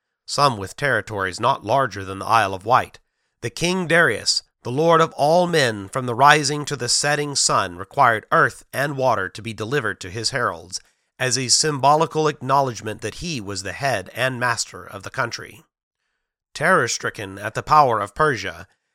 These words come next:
and at the severe punishment that had recently been inflicted on the refractory Ionians, many of the continental Greeks and nearly all the islanders submitted, and gave the required tokens of vassalage.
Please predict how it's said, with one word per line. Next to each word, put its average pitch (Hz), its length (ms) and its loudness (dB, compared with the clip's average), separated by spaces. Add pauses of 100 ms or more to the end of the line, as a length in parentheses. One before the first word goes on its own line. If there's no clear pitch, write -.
(140)
and 135 240 2
at 131 120 -2
the 113 100 -8
severe 113 400 -2
punishment 117 560 -2
that 95 120 -8
had 98 260 -8
recently 98 420 -6
been 95 220 -10
inflicted 95 480 -8
on 90 120 -8
the 90 80 -12
refractory 98 640 -2
Ionians, 98 800 -4 (400)
many 151 340 -2
of 110 120 -2
the 110 80 -6
continental 143 600 -2
Greeks 123 440 -6
and 113 260 -8
nearly 127 340 -4
all 123 300 -2
the 98 140 -6
islanders 95 640 -6
submitted, 123 600 -6 (360)
and 120 160 -8
gave 143 280 -2
the 147 100 -4
required 120 520 -2
tokens 101 480 -6
of 98 100 -12
vassalage. 92 720 -8